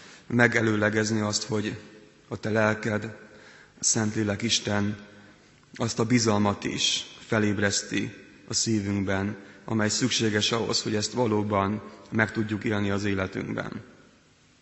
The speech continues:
Köszönjük, hogy, hogy jól ismered azt, hogy milyen a veszteség, hiszen te magad is átélted,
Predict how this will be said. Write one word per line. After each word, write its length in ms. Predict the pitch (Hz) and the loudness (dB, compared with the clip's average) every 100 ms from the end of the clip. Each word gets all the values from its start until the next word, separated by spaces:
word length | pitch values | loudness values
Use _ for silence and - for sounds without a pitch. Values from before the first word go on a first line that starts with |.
| _ _ _ _ - - | _ _ _ _ -20 -12
Köszönjük, 480 | - 120 120 113 110 | -2 0 2 2 2
hogy, 340 | - 113 107 110 - - | 0 0 0 -6 -14 -8
hogy 160 | 117 113 | -2 2
jól 200 | 117 113 | 4 6
ismered 480 | 110 113 104 104 | 4 2 0 0
azt, 400 | 104 104 - - - - - - | 0 0 0 -2 -12 -20 -18 -6
hogy 240 | 107 104 | -6 -2
milyen 340 | 120 113 107 107 | 2 6 6 4
a 160 | - | 0
veszteség, 640 | 110 113 - 113 - 110 107 | 0 0 0 0 2 0 -2
hiszen 360 | 113 120 113 | -2 -2 -2
te 100 | 117 | 0
magad 300 | 110 107 107 | 2 2 2
is 180 | 107 - | 2 0
átélted, 840 | 110 107 107 117 107 - 107 113 | 0 0 2 0 0 -2 -4 -4